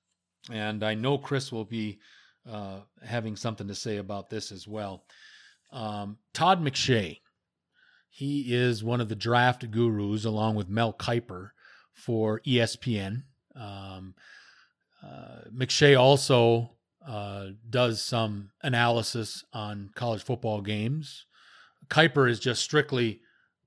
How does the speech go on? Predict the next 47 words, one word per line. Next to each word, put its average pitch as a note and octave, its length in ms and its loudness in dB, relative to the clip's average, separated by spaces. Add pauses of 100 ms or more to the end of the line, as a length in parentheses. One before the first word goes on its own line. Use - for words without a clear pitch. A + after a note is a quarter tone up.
(120)
just B2 300 -4
the A#2+ 60 -6
draft, G#2 560 -4
but A2+ 240 -6 (260)
McShay D3+ 580 0
does D3+ 260 2
his D3 160 0
drafts, C3 500 4
but B2+ 100 -2
he B2 120 0
also B2+ 340 -2
goes A#2+ 260 -4
out A#2+ 220 0
and, A2+ 240 -4
and A2 140 -8
scouts B2 360 0
college A#2 480 -2
guys A2+ 440 -4
and A2 120 -10
goes A#2+ 240 -4
out A#2 200 2
and A2 140 -4
does B2 300 0
college A2+ 440 -4
games. A2+ 440 -6 (260)
He's B2 180 -6
the A#2+ 60 -4
sideline A#2+ 560 0
reporter, A#2 600 0 (460)
um, A2+ 520 -4
and B2+ 120 -8
does A#2+ 200 -2
a A#2+ 40 -4
lot A#2 200 2
of A2 80 -4
different A2+ 320 -4
things. A2+ 240 -4
A, C#3 180 -10
a, E3 300 -10 (140)
a F3 40 -6
versatile D#3 460 4
guy, A2 280 0
there's A2 180 -6
no A#2+ 120 -2
question A#2 380 -2
about G2 280 -8
it. F2+ 100 -18